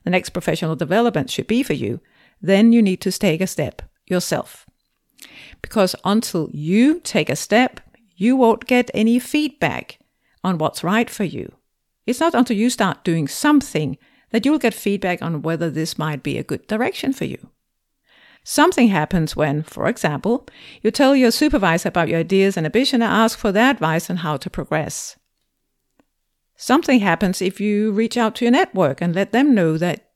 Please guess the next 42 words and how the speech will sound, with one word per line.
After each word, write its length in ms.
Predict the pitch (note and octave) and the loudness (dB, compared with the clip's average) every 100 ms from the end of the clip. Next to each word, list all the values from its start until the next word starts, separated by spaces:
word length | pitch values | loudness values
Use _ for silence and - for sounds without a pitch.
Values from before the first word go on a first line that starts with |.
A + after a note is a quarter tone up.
| D#3+ | -6
you're 220 | F3+ F3+ | -2 0
ready 280 | D#3+ D#3 E3 | 0 -2 -2
to 140 | A3 | 0
move 240 | G#3+ A#3+ B3+ | 2 2 2
on. 380 | B3 C#3+ A2+ - _ _ _ _ _ - | 0 0 -6 -14 _ _ _ _ _ -6
Something 360 | A3 A#3+ B3+ | 0 4 4
happens 360 | B3+ B3+ B3+ B3+ | 4 4 2 2
when 160 | B3 | 2
you 200 | A#3+ B3 | 4 2
decide 440 | A#3 A#3+ B3 A3+ A3+ | 0 -2 0 -2 0
you 60 | |
need 260 | A3+ A3 A3 | 0 -2 -2
to 100 | A3+ | -6
get 180 | G#3+ - | -8 -6
support 460 | A#3 - C#4+ B3 | -10 -4 -4 -4
to 100 | - | -10
take 240 | A#3+ G#3+ - | -6 -6 -4
the 80 | F#3+ | -4
next 260 | G#3 - | -6 -6
step. 340 | - C4+ - - _ _ _ _ _ _ _ _ A#3 | -2 -2 -2 -10 _ _ _ _ _ _ _ _ 2
And 160 | A#3+ | 4
that 180 | D#4+ D#4 | 4 2
something 500 | - D3+ - E3+ F3 | 0 0 0 -4 -4
is 140 | G3+ | -4
something 340 | - A3 A#3+ A#3+ | -2 0 2 0
that 200 | A3+ - | 0 0
doesn't 320 | C#4 D#4 D#4+ | 2 2 0
happen 400 | G#3 D3 D3 E3 | 0 0 0 -2
while 180 | E3 F3 | -2 -2
you're 200 | F3 E3 | -2 -4
still 280 | - A#3 A3+ | -2 -2 0
just 460 | F3 F3 - - _ _ _ _ | 0 -2 -4 -14 _ _ _ _
thinking, 640 | - A#3+ A3 - - - - _ _ _ | 0 4 4 2 -4 -6 -12 _ _ _
dreaming 440 | F3+ G3+ F#3+ E3+ - | 2 4 4 0 -2
of 140 | - | -4
change. 520 | - C3+ - - - _ _ _ _ _ _ _ | -4 -4 -4 -10 -18 _ _ _ _ _ _ _
The 100 | - | -4
dream 540 | F#3 A#3+ D4 D#4+ E4+ D#4+ | 2 6 6 4 0 -4
is 160 | D#3+ D#3 | -6 -2
nice 460 | D3+ F3 G3 F#3+ | 0 2 0 -2
and 120 | F#3+ G3 | -6 0
comforting, 640 | B3 A#3+ - - F#2 | 2 0 -4 -6 -8